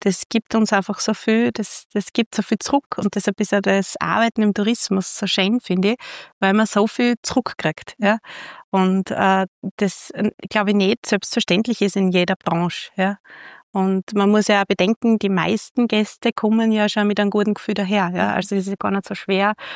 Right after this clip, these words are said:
Speaker 1: dass man die dann, dass man das haltet, ja.
Speaker 2: Mhm. Dass man andockt,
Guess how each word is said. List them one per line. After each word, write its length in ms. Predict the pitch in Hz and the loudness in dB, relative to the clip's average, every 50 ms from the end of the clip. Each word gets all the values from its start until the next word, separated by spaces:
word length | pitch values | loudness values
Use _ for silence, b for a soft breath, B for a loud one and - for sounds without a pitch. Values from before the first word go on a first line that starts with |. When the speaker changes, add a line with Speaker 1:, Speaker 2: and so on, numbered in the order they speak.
| B B B | B B B
Speaker 1:
dass 160 | - - 196 - | -8 -6 -4 -2
man 140 | 202 196 185 | -2 -2 0
die 100 | 202 196 | 0 0
dann, 320 | 190 196 190 190 196 196 - _ _ _ b b b b b _ - | 0 0 0 -2 -2 -4 -8 _ _ _ b b b b b _ -4
dass 160 | - 190 185 | -2 0 2
man 80 | 214 190 | 2 2
das 160 | 190 - - | 0 0 0
haltet, 340 | 214 208 190 - - - - | 0 0 0 0 -4 -4 -2
ja. 120 | - 226 269 | 0 0 2
Speaker 2:
Mhm. 340 | 214 208 196 180 196 302 285 - - 285 269 | 2 2 2 4 2 0 0 -2 -4 -8 -6
Dass 120 | - 262 - | -4 0 0
man 100 | 302 - | 0 0
andockt, 580 | - 180 196 202 - 214 202 208 - - - | 2 0 0 2 2 2 0 0 -2 -8 -8